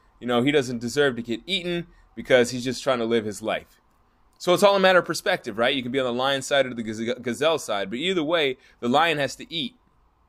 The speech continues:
and the gazelle is trying not to be eaten. <laughs> So that's essentially, like,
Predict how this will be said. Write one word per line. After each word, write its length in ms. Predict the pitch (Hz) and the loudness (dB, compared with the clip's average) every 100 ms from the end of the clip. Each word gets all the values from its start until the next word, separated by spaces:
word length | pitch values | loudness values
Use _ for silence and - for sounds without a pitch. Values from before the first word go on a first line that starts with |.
| _ | _
and 280 | 117 110 107 | -4 -4 -4
the 60 | |
gazelle 640 | 101 98 135 147 117 120 - _ _ _ _ _ | -6 -2 2 4 2 -4 -14 _ _ _ _ _
is 200 | 85 104 | -12 -10
trying 220 | - 127 | -2 0
not 120 | 117 104 | 0 -2
to 40 | |
be 120 | 98 | -6
eaten. 340 | 107 117 82 - _ - - | -6 -6 -8 -20 _ -8 0
<laughs> 380 | 190 196 160 - | 2 2 0 0
So 360 | 180 151 135 - - - - - | 0 2 0 -6 -20 -20 -20 -8
that's 120 | 165 | -6
essentially, 480 | 185 196 190 185 170 | -2 0 0 2 4
like, 360 | 160 143 - | 4 2 -4